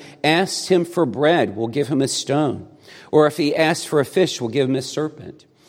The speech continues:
If you then, being evil, know how to give good gifts to your children, how much more will your Father who is in heaven give you good things to those who seek him?"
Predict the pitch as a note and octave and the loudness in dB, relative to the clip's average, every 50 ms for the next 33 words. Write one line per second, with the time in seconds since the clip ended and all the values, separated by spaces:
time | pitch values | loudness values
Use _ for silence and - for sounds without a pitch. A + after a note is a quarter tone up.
0 | - _ _ D3 C#3+ C#3+ C#3 - C3+ C#3 D3 E3+ G#3 A#3+ C4+ C4 A#3+ E3+ C3 A2+ | -20 _ _ 0 0 2 0 -2 -2 -2 0 0 0 0 0 -2 -2 -4 -4 -4
1 | F#2+ F#2 F2+ - - _ _ _ _ _ - - - - - A2+ A2+ C#3+ D3 D3 | -6 -6 -10 -14 -20 _ _ _ _ _ -20 -20 -20 -16 -6 2 6 6 6 8
2 | D3 C#3+ C#3 C3+ C3+ C#3 - F3 G3 G#3 F#3 C#3+ A2 - G#2+ - - - _ _ | 6 4 4 2 0 0 0 0 0 2 2 0 0 -2 -8 -16 -18 -20 _ _
3 | _ _ _ _ _ _ _ _ _ _ _ _ _ _ _ _ - - - _ | _ _ _ _ _ _ _ _ _ _ _ _ _ _ _ _ -20 -20 -16 _
4 | - C#3+ D#3+ D#3 C#3+ D3 F3+ F3+ F3+ F#3+ G3 G3+ F#3 E3 B2+ A2+ B2 A2+ G#2+ G2+ | 0 2 2 2 2 2 2 2 2 2 2 2 0 -2 -2 0 0 0 0 0
5 | G#2 - D#3+ F#3 E3+ C#3 B2 D#3+ D#3 D3 - - - - D3+ C#3 B2+ B2 A#2+ - | 0 0 0 0 0 0 0 -2 -2 -2 -4 -8 -4 -2 0 2 2 0 0 -2
6 | - - D3 C3 C3 B2 C3+ B2+ B2+ - - - - - - F3 F#3 F3+ E3+ C#3+ | -2 0 2 2 2 2 0 -2 -4 -6 -12 -20 -10 -2 2 2 2 4 2 -2
7 | - - C#3+ C#3+ D#3 E3+ F#3 F#3+ F#3 F#3 E3+ C#3+ B2+ B2 A#2 A2+ G#2 - - - | -2 -4 0 2 4 6 6 6 4 4 2 2 2 2 2 0 -2 -4 -2 0
8 | D3+ D#3 D3+ D#3 D#3 D#3 D3+ D#3 D#3 D3+ C3 D#3 C#3+ C3+ C3+ C3 - D#3 D3 D3 | 0 2 2 2 0 0 0 0 0 0 0 0 0 0 0 0 0 0 0 0
9 | D3+ - E3 D3 C#3+ B2+ - - - - - - E3+ F3 E3+ F#3 D#3+ C#3 A#2+ - | 0 0 0 0 -2 -4 -6 -12 -18 -18 2 6 6 6 6 4 0 -2 -2 -2
10 | E3+ G#3 G3 - - - A#2+ G#2 G#2 - - - - A#2+ G#2+ G#2 C3 B2+ B2 B2 | -2 -2 -2 -4 -6 -6 -4 -4 -4 -6 -8 -8 -8 -8 -6 -4 -2 -2 0 0
11 | B2 B2+ B2 - - - - _ - _ _ _ _ _ _ _ - B2 A2+ - | -2 -2 -4 -6 -12 -16 -20 _ -20 _ _ _ _ _ _ _ -4 -4 -4 -2
12 | - C#3 A#2 - - - G#2+ F#2 - - - | -2 -2 -2 -2 -4 -8 -8 -8 -8 -10 -14